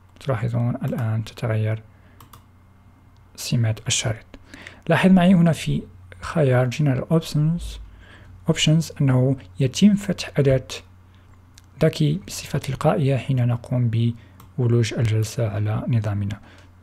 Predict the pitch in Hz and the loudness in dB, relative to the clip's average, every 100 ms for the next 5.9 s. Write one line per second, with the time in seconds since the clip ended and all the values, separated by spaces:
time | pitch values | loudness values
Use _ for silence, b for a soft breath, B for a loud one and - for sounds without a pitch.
0 | - 156 143 147 135 131 143 - - 135 | -14 -2 2 4 2 0 -2 -8 -6 -4
1 | 127 127 120 127 110 117 120 - 123 - | -2 0 2 2 0 0 -2 -4 -8 -8
2 | - 113 107 - b b b b - - | -10 -6 -6 -8 b b b b -20 -20
3 | - - - - - - - - - - | -20 -20 -20 -20 -20 -20 -20 -20 -20 -16
4 | - 139 120 120 117 120 120 - 110 107 | -2 0 2 2 0 -4 -6 -4 -4 -2
5 | 104 104 110 - 143 - 127 - | -2 -2 -6 -6 -6 -6 -8 -10